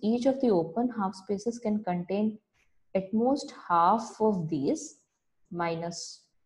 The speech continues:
the half, therefore one point lies on the hyperplane itself. Therefore, H must intersect at least one of them. Also,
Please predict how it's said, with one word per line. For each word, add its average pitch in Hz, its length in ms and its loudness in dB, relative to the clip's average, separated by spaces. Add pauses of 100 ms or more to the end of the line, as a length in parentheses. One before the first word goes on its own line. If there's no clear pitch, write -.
(720)
the 180 300 -2
half, 170 280 -6 (840)
therefore 202 420 2
one 180 380 2
point 196 420 0
lies 170 360 4
on 185 100 0
the 202 100 0
hyperplane 185 580 -2
itself. 233 400 -2
Therefore, 175 540 2 (720)
H 247 300 2
must 294 300 -2
intersect 214 600 -4
at 180 200 -6
least 233 280 0
one 156 220 -4
of 160 200 -6
them. - 140 -8 (1600)
Also, 262 600 0